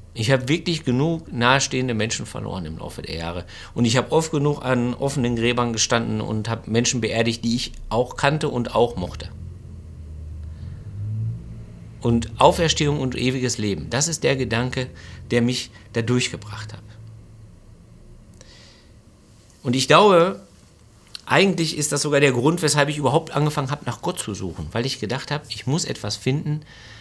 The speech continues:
was mich trägt. Was mich trägt durchs Leben,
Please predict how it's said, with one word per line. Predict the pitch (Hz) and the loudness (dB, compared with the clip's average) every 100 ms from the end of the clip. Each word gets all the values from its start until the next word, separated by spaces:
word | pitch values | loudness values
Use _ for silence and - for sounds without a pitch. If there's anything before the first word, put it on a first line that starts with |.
| - - | -20 -4
was | 110 123 - | 2 2 2
mich | 127 127 - - - - - - - - _ | -2 -4 -6 -12 -20 -20 -20 -20 -20 -20 _
trägt. | - 135 127 - - - _ - - - - - _ - - - - - - - _ _ _ _ _ _ _ _ _ _ _ | 2 4 4 2 -10 -18 _ -20 -20 -20 -20 -20 _ -20 -20 -20 -20 -20 -20 -20 _ _ _ _ _ _ _ _ _ _ _
Was | 110 - | -4 -2
mich | 127 - | -4 -6
trägt | - 117 127 - | -4 -4 -4 -4
durchs | 113 - | -4 -2
Leben, | 104 117 127 | 0 0 -2